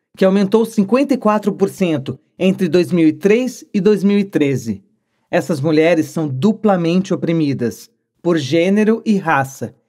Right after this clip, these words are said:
e vivem uma luta ainda maior para conquistar seu espaço e lugar de fala, e garantir o protagonismo em suas próprias demandas.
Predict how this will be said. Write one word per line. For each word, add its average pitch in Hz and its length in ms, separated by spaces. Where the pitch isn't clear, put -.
e 220 120
vivem 240 380
uma 208 160
luta 208 300
ainda 202 240
maior 185 420
para 170 160
conquistar 202 520
seu 202 180
espaço 220 640
e 214 120
lugar 208 360
de 180 140
fala, 120 540
e 165 60
garantir 185 540
o - 40
protagonismo 185 720
em 165 60
suas - 320
próprias 202 480
demandas. 147 760